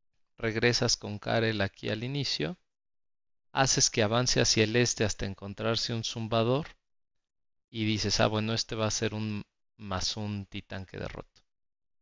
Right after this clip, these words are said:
Sube Karel al norte aquí hasta la primera posición vacía y vuelve a avanzar hacia acá hasta encontrarse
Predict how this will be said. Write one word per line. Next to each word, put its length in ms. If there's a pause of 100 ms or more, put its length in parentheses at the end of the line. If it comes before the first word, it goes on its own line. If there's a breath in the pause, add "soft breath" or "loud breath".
(180)
Sube 440
Karel 380
al 180
norte 340
aquí 300
hasta 320
la 120
primera 480
posición 680
vacía 640 (1700)
y 140
vuelve 360
a 40
avanzar 440
hacia 300
acá 260
hasta 220
encontrarse 800